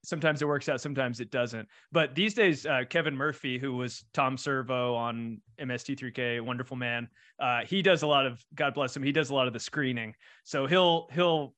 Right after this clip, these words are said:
watch a stack of movies and then be like, "Hey guys, here's three that might work.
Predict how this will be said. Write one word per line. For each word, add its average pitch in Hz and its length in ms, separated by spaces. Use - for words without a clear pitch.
watch 131 320
a 139 80
stack 123 360
of 131 80
movies 120 440
and 131 80
then 123 100
be 131 80
like, 123 220
"Hey 156 160
guys, 135 440
here's 190 280
three 156 380
that 135 140
might 127 280
work. 117 400